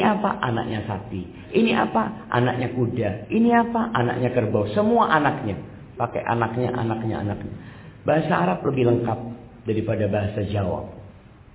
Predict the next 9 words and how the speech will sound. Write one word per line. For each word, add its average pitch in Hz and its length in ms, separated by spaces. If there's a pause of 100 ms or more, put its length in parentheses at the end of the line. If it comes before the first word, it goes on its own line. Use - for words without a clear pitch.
(1160)
Itu 143 160
disebut 120 320
halakoh 120 640
ya, 117 160
yang 113 240
muter, 117 400
yang 117 220
untuk 120 260
ngetuk. 117 320